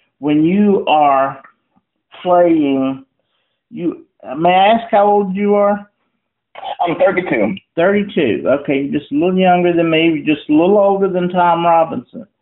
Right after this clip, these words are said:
Speaker 2: Right.
Speaker 1: Um, so as a younger black male who is playing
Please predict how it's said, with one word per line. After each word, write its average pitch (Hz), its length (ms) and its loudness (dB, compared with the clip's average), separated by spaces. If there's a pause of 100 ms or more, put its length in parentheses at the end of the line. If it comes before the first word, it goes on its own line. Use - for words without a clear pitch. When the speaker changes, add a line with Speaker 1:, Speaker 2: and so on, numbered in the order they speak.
(480)
Speaker 2:
Right. 113 380 0
Speaker 1:
Um, 139 600 0 (300)
so 147 460 0 (300)
as 131 300 4 (220)
a 123 420 0 (720)
younger 165 800 -2 (380)
black 151 520 -2 (580)
male 131 720 -2 (400)
who 135 220 -4
is - 160 -4 (200)
playing 151 720 2